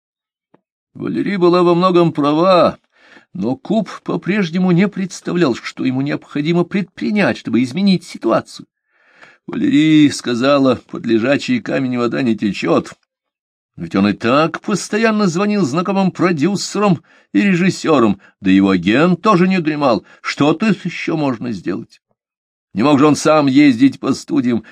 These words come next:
и предлагать себя на главные роли. «Мне очень жаль, что с Джимми, что с вашим сыном случилось такое несчастье»,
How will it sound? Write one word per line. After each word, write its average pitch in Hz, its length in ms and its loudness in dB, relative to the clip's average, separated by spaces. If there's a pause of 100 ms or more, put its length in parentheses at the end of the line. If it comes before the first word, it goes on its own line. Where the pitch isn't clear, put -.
и 123 100 0
предлагать 143 580 2
себя - 300 -4
на 120 80 -2
главные 110 420 0
роли. 113 300 -4 (1900)
«Мне 104 180 -4
очень 110 300 2
жаль, 120 420 4 (500)
что 98 240 -10
с 90 60 -2
Джимми, 117 580 2 (1080)
что 107 360 0
с - 60 -10
вашим 113 360 2
сыном 117 380 2
случилось 104 560 0
такое 98 380 -2
несчастье», 95 800 -4